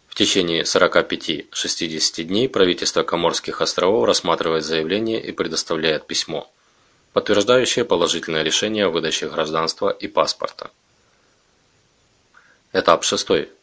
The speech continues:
Только после одобрения решения о выдаче гражданства и паспорта средства, ранее перечисленные на эскроу-счет правительства Коморских островов, переходят к нему полностью.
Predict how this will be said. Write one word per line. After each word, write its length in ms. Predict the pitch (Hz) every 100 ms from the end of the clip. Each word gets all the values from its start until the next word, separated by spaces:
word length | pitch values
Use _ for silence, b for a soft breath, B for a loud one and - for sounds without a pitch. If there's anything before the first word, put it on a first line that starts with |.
| _
Только 300 | 110 98 85
после 280 | 92 - 87
одобрения 560 | 82 85 87 80 80
решения 580 | 85 82 92 80 78 73 - _ _ _
о 140 | - 82
выдаче 440 | 87 80 78 82
гражданства 560 | 78 80 80 80 - -
и 160 | -
паспорта 640 | - 98 110 - - 80 80 -
средства, 480 | - 98 82 -
ранее 240 | 82 82 80
перечисленные 840 | 78 80 - 82 - 80 78 78 -
на 300 | - 82 82
эскроу-счет 800 | 80 - - 82 76 - - 78 -
правительства 540 | 82 80 78 76 80
Коморских 600 | - 82 82 - 78 -
островов, 540 | 76 - 82 95 120 117 b b b b b _
переходят 480 | 107 104 - 131 120
к 80 |
нему 240 | 101 85 80
полностью. 640 | - 82 71 69 - -